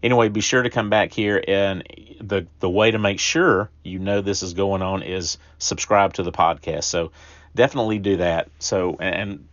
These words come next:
thank you very, very much for hanging out with me for a few minutes today. I do hope this was helpful. Uh, I'm excited about doing it, and I hope you'll join me here again on Everyday Woodworking. If you enjoyed this, though,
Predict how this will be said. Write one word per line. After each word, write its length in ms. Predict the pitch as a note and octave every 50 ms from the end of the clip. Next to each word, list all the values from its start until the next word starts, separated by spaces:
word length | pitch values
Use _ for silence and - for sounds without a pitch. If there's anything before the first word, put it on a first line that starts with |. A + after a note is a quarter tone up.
| - -
thank 360 | - - C#3+ D#3 D3+ - -
you 160 | B2 G#2+ G2
very, 380 | F#2+ F2+ A2+ B2 C#3+ D3 C#3 A#2+
very 260 | A2 A2+ G2+ F#2 F2
much 300 | F2 F2+ F2+ F2+ - -
for 100 | - F#2
hanging 220 | G2 G#2+ G#2+ A2+
out 180 | G#2 G2 F#2 F2+
with 160 | G2+ G2+ G2
me 80 | G#2 F#2+
for 220 | - - - B2+
a 40 | A#2
few 220 | - - A2+ A2+
minutes 340 | A2 A2 A2 G#2+ - - -
today. 500 | - G2+ F#2+ G2+ G#2 G2+ G#2 G2+ G2 - - - - - - - - - - - - - - -
I 140 | - - D#3
do 240 | B2+ A#2+ C3 C3 A2+
hope 240 | A2+ A2 G#2 F2+
this 180 | D#2 G2+ F#2+ -
was 140 | G2+ F2+ -
helpful. 640 | - G2+ F#2 F2 D#2+ - - F#2+ - - - - - - -
Uh, 240 | - D#2+ F2+ F2+ E2
I'm 160 | E2 C3 D3+
excited 420 | A#2 F#2+ - - G2+ G#2 G2+ F#2+ F#2
about 260 | F2 F2 F2 E2+ E2
doing 280 | E2+ F2 F2 F2+ F2 F2
it, 160 | F2+ - - -
and 140 | - F#2+
I 80 | A2 B2
hope 300 | B2 A#2+ D3 D3+ D3+ -
you'll 160 | A#2 A2+ G#2+
join 360 | G2 F#2+ G#2 G#2+ A2 A2 G#2
me 280 | G2 F#2+ F#2+ F#2+ F#2+ - - - - - - - - - -
here 600 | - - G3+ G#3 F3+ B2+ G#2+ G2+ G#2 G#2+ G#2 - _ _ - -
again 680 | - G2 F#2+ G#2+ C3+ C3 E3+ A#2+ G#2 F#2+ F#2 F#2 F#2 -
on 340 | - F#2+ F#2+ F#2 F#2 F2 E2
Everyday 440 | C#2+ - G2+ G2+ G#2+ F2+ F#2+ F2+
Woodworking. 640 | F2 E2+ F2 F2+ E2+ D#2+ D2+ D2 C#2+ - D2 C#2+ D2 -
If 220 | - G2 A2 - -
you 160 | C3 C3+ D3
enjoyed 560 | B2+ C#3 C3+ B2+ A2+ C#3+ F3+ A3 G#3+ D#3 G#2
this, 320 | - D2+ - - - - -
though, 420 | - F#2 E2 D#2 D#2+ E2 E2